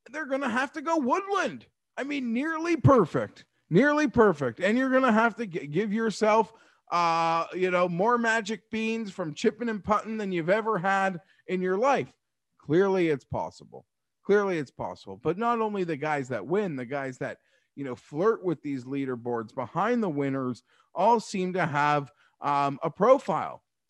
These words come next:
and that's driving distance, driving distance gain. S-, you know, that always seems to be paramount at the U S Open, at the U S Open. Key stats I'm looking for: driving distance gain, strokes gained approach,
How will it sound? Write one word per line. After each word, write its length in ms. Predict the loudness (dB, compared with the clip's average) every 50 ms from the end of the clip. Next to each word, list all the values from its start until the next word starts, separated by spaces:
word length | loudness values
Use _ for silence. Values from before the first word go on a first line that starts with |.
| _ -8
and 120 | -4 -2
that's 220 | -2 -2 -4 -6 -6
driving 480 | -4 -2 0 0 0 0 -2 -4 -4
distance, 560 | -4 -6 -8 -10 -12 -14 -14 -14 -14 -16 -18 _ _ _ _ _
driving 380 | -4 -2 0 0 0 -2 -4 -2
distance 420 | -2 -4 -4 -4 -6 -10 -10 -8
gain. 420 | -4 -2 0 0 0 -2 -4 -8 -12 _ _ _ _ _
S-, 160 | -20 -20 _ _ _ _ _ _ _
you 140 | -4 -2 0
know, 180 | 0 0 0
that 220 | 0 0 -2 -2 0
always 380 | 2 2 2 2 2 0 -2 -4
seems 300 | -4 -6 -6 -6 -8 -10
to 100 | -10 -8
be 360 | -4 -2 -2 0 0 -2 -4 -6 _ _
paramount 600 | -2 0 0 2 0 0 0 -2 -2 -4 -6 -8 _ -4
at 280 | -4 -2 -2 -4 -6 -10
the 80 | -8 -4
U 260 | -4 -2 -2 -4 -4
S 220 | -6 -8 -8 -10
Open, 360 | -12 -12 -12 -14 -18 -20 -20 -20 _ _ _ _ _ _ _ _ _ _ _ _ _ _ -6
at 180 | -6 -6 -6
the 120 | -6 -6 -4
U 200 | -4 -4 -4 -4
S 220 | -6 -8 -10 -12
Open. 360 | -14 -14 -16 -18 -20 -20 -20 _ _ _ _ _ _ _ _ _
Key 160 | -6 -4 -4 -4
stats 460 | -4 -4 -2 0 0 0 0 -2 -2
I'm 240 | -2 -2 -2 -4 -4
looking 300 | -6 -6 -6 -8 -10 -8
for: 280 | -6 -6 -4 -4 -4
driving 460 | -2 -2 0 0 0 0 -2 -4 -6
distance 420 | -6 -6 -6 -6 -10 -14 -16 -16 -14
gain, 420 | -12 -10 -8 -8 -8 -8 -10 -12 -16 _ _ _ _ _
strokes 540 | _ -20 -18 -4 0 2 2 2 0 -2 -8
gained 320 | -8 -8 -6 -6 -6 -6
approach, 760 | -8 -8 -6 -2 0 2 4 4 4 2 0 -2 -8 -12 -12